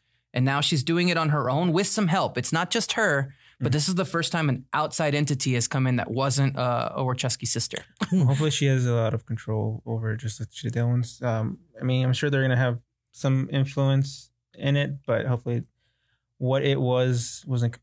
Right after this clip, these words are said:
Speaker 2: isn't completely destroyed. I mean, I love the, the, the wire work and the fight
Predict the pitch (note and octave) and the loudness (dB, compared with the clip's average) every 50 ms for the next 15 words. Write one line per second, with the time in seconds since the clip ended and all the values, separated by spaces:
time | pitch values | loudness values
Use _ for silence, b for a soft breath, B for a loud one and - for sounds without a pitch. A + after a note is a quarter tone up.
0 | - D#3 B2+ D#3+ D#3 A#2 - C#3 C#3 C#3 C3+ B2+ - - B2+ C3 C3+ C3+ - - | -6 -4 -2 -2 -2 -4 -4 -4 -4 -4 -4 -4 -2 -2 0 0 0 -2 -4 -8
1 | _ _ - C#3 C3+ C3+ C3+ C3 B2+ C3 C#3 C3 B2+ C3 B2+ B2 A#2+ B2 B2+ C3 | _ _ -2 0 2 4 4 4 4 2 2 2 2 2 2 2 2 2 0 0
2 | C#3 D3 C3 B2+ B2 A#2+ B2 C3+ C#3+ C#3+ C#3+ C#3 C#3 C#3 C#3 C#3 B2+ B2 B2 A#2 | 0 0 0 0 2 2 0 2 2 2 2 2 0 0 0 0 0 0 0 0
3 | A#2 A#2 A#2 - - C3 B2+ C3 C3+ - | 0 0 -2 -2 -2 -2 -2 -2 -4 -6